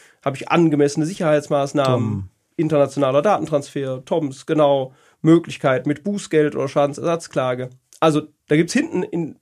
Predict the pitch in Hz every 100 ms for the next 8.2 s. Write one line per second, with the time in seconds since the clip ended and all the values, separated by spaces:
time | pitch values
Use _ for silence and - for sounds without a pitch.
0 | _ - 160 156 175 170 160 170 175 156
1 | 151 226 285 - 151 135 120 117 143 151
2 | - 147 175 151 127 233 202 143 151 160
3 | - - 156 175 - _ - - - _
4 | - 175 262 220 190 185 269 339 233 214
5 | - 196 160 170 - 359 - 175 135 -
6 | 139 135 151 - 131 120 113 277 - -
7 | _ _ _ _ _ 185 196 185 196 143
8 | 117